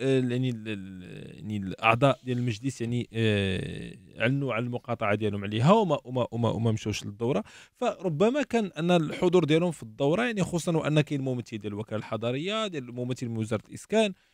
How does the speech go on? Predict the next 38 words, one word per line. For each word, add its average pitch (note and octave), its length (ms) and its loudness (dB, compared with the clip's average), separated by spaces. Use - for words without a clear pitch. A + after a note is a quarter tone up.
يعني B2+ 160 -2
ممثل C#3+ 360 0
من B2+ 60 -4
شركة A#2+ 320 -2
سونوداك، C#3 420 4
وأيضًا F3+ 460 2
كان D3 140 -6
هناك D3 240 -4
واحد B2+ 160 -6
عدد C#3 220 0
كبير G3+ 400 6
من، A#2 260 -6
يعني G#2+ 280 -4
من، G#2+ 240 0
من، G2+ 320 -2
من G#2 220 0
الناس D3 380 6
اللي، C3+ 260 4
يعني A#2 460 0
اللي، G#2+ 380 -2
آه، G#2 180 0
جاهم B2+ 240 6
قرار B2 260 0
ديال A2+ 140 2
الهدم B2+ 300 4
واللي C3+ 140 2
مشاو C#3+ 240 4
باش C#3 180 0
يعرفوا C3 260 4
شنو D3 160 -2
وقع. D#3+ 160 0
ربما G#3+ 420 4
كان A3 220 0
الحضور F#3 360 0
ديالكم E3+ 440 0
والمناقشة D#3+ 800 -2
ديال D3 160 -4
الأمر C#3+ 320 2